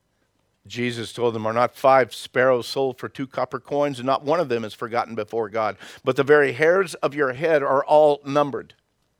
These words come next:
Do not fear, therefore, you're of more value than many sparrows." Think about this for a moment. God, who is now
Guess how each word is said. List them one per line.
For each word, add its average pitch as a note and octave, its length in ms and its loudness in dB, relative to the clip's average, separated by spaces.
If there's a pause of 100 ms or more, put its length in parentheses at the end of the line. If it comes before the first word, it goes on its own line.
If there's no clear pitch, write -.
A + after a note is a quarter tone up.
(500)
Do C#3 120 -2
not G3 240 6
fear, F#3+ 320 4
therefore, D3+ 520 4
you're F3 280 6
of C3+ 100 4
more F3 380 2
value D#3 600 0
than B2+ 300 -4
many C3+ 460 -2 (100)
sparrows." A2 800 -6 (500)
Think - 140 -12
about D#3 240 2
this C3 160 -4
for B2+ 160 -6
a A2 60 -6
moment. G2+ 320 -16 (720)
God, F#3 400 6
who C#3+ 100 -2
is B2+ 140 -4
now D3+ 540 4